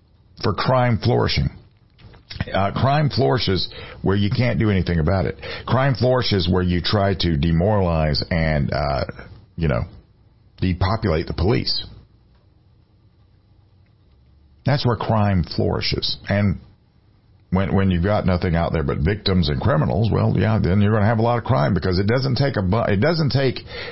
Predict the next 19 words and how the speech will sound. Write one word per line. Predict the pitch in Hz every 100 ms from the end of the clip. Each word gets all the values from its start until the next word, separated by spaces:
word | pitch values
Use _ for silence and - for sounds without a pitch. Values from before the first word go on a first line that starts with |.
| -
nearly | 113 190 190 160
as | 113
many | 135 120
criminals | - 120 92 73 76
to | -
create | - 87 87
a | 90
crime | - - 113 104 71
wave | 50 50 50 - - - - _ _ _ -
as | 73
you | 80
might | 69 58 - -
think. | 65 - - - - - _ _ _ _ _ _ _ _ _ _ - -
Criminals | 165 180 120 95 80
are | 82 76
a |
very, | 76 139 143 85 76
very | 92 64
small | - - 95 76